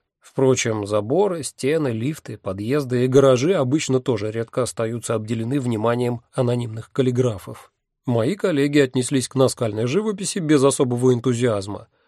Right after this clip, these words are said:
поскольку ничего не поняли. В лексиконе жителей этого прекрасного мира нет нецензурных ругательств.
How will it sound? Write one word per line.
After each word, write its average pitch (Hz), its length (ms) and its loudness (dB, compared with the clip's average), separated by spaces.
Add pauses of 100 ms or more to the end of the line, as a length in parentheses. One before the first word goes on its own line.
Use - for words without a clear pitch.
(180)
поскольку 214 580 -6
ничего 156 460 -2
не 131 140 0
поняли. 104 480 -8 (440)
В 151 140 0
лексиконе 156 580 4
жителей 123 460 0
этого 117 260 -2
прекрасного 123 640 0
мира 143 300 4
нет 143 340 4
нецензурных 135 760 0
ругательств. 117 760 -2